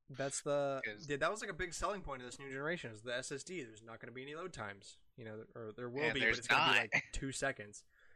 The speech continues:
Speaker 1: But, like, like, on a, a P S one, for example, it takes, like, forty-five seconds to load a single scene, and that's
Speaker 2: Mm-hmm.
Speaker 1: like
Speaker 2: That was considered good.
Speaker 1: like, a couple megabytes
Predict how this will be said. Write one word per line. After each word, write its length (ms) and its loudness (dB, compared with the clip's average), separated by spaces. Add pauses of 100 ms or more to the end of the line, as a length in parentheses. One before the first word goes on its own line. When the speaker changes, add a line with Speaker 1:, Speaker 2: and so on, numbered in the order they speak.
(120)
Speaker 1:
But, 120 0
like, 260 4 (1000)
like, 180 -8
on 120 -6
a, 800 -10
a 40 0
P 220 0
S 160 -4
one, 220 -4
for 160 -4
example, 420 -8
it 80 -10
takes, 240 -10
like, 140 -6 (640)
forty-five 440 0
seconds 340 -2
to 100 -6
load 160 -4
a 40 -10
single 300 -6
scene, 460 -10 (760)
and 140 -10
that's 320 0
Speaker 2:
Mm-hmm. 1300 -20
Speaker 1:
like 260 -6 (500)
Speaker 2:
That 80 8
was 120 6
considered 540 2
good. 260 2 (560)
Speaker 1:
like, 140 -16
a 20 -12
couple 400 -6 (420)
megabytes 760 0